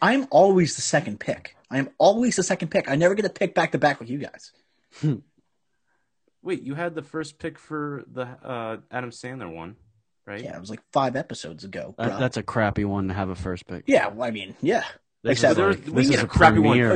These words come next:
Speaker 1: Oh,
Speaker 3: Oh,
Speaker 1: oh,
Speaker 3: Shooter
Speaker 1: Shooter,
Speaker 3: McGavin, that
Speaker 1: Shooter
Speaker 3: was a
Speaker 1: McGavin,
Speaker 3: layup.
Speaker 1: Shooter, uh, yeah.
Speaker 2: True, true,
Speaker 1: True, true,
Speaker 2: true.
Speaker 1: true, true, true.
Speaker 3: All right, well, Nez, start us off.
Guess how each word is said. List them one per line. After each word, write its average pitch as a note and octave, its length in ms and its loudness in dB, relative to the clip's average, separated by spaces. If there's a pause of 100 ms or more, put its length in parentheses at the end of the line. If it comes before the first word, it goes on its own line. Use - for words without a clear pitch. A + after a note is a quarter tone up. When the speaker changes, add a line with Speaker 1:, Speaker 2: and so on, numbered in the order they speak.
(120)
Speaker 1:
Oh, - 20 4
Speaker 3:
Oh, - 60 6
Speaker 1:
oh, - 40 8
Speaker 3:
Shooter F3 340 4
Speaker 1:
Shooter, A3 200 6
Speaker 3:
McGavin, D#3+ 180 6
that - 20 2
Speaker 1:
Shooter F3 140 6
Speaker 3:
was E3+ 120 4
a - 20 4
Speaker 1:
McGavin, C3+ 200 6 (100)
Speaker 3:
layup. F#3+ 140 4
Speaker 1:
Shooter, D#3 280 2
uh, - 20 -6
yeah. C#3 120 -8
Speaker 2:
True, A#2+ 500 4
true, G2+ 320 0
Speaker 1:
True, - 0 -
true, D#3 160 -6
Speaker 2:
true. - 120 -8
Speaker 1:
true, F#2+ 140 -6
true, G#2 120 -12
true. G#2 300 -14 (460)
Speaker 3:
All B2+ 80 -2
right, E2 160 -4
well, B2+ 360 0 (280)
Nez, D#3+ 360 -2 (100)
start E3 240 -2
us E3 100 -4
off. C3 240 0